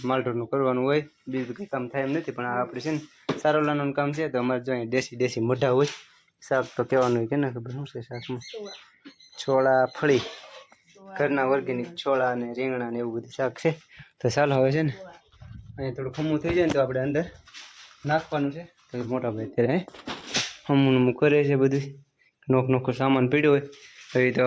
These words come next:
શું કહે, સામાન આપણે સારો લો ને એવું બધું પડ્યું છે, કવળ ને એવું બધું, તો અહીંયા જ નાખી દઈએ. એટલે થોડું શું બે દિવસમાં એ તો સારી જ નાખવાનું થાય, નહીં તો આમે બગડી જાય એમ છે. પેલો વરસાદનો વધારે બગડે. તો હાલો, આપણે હવે ફટાફટ છે ને,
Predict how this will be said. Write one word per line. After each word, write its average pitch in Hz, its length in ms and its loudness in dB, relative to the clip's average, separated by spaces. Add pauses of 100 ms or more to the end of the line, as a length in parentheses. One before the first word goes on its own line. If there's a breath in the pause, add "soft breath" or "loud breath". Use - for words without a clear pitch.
(100)
શું 151 180 -2
કહે, 127 160 6
સામાન 131 300 4
આપણે 127 260 2 (240)
સારો 131 240 4 (100)
લો 127 140 6
ને 127 80 6
એવું 123 120 4
બધું 123 200 4
પડ્યું 151 260 4
છે, 139 160 0
કવળ 127 360 4
ને 123 80 2
એવું 123 120 2
બધું, 135 200 0 (400 loud breath)
તો - 80 -4
અહીંયા 135 200 4
જ 117 80 4
નાખી 143 280 0
દઈએ. 123 160 4
એટલે 117 180 0
થોડું 127 220 2
શું 151 200 2
બે 156 140 6
દિવસમાં 151 340 2
એ 151 80 4
તો 151 120 2
સારી 160 200 2
જ 147 60 4
નાખવાનું 147 300 0
થાય, 131 160 2
નહીં 135 160 2
તો 143 100 2
આમે 151 240 4
બગડી 131 320 4
જાય 120 140 4
એમ 117 100 -2
છે. 165 80 2 (360 loud breath)
પેલો 139 200 4
વરસાદનો 165 360 4
વધારે 170 340 6
બગડે. 123 320 4
તો 117 80 4 (680)
હાલો, 135 220 -2
આપણે 123 220 -8
હવે 123 180 -6
ફટાફટ 127 380 -8
છે 160 120 -8
ને, 147 60 -6